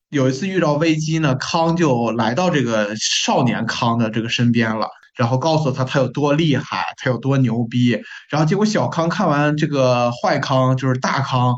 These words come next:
呃，这一辈子的所作所为以后，就像那个珍妮一样，就很恨他，然后就发誓自己不要变成那样的人，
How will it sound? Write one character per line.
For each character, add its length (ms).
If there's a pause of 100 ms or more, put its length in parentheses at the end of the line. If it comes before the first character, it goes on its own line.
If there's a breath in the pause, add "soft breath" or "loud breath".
(160)
呃， 100
这 200
一 100
辈 200
子 80
的 120
所 220
作 140
所 180
为 180
以 60
后， 200
就 100
像 180
那 160
个 380 (120)
珍 220
妮 200
一 40
样， 180 (300 soft breath)
就 380
很 200
恨 280
他， 160 (420 soft breath)
然 140
后 100
就 160
发 260
誓 180
自 200
己 160
不 140
要 100
变 160
成 160
那 80
样 180
的 120
人， 160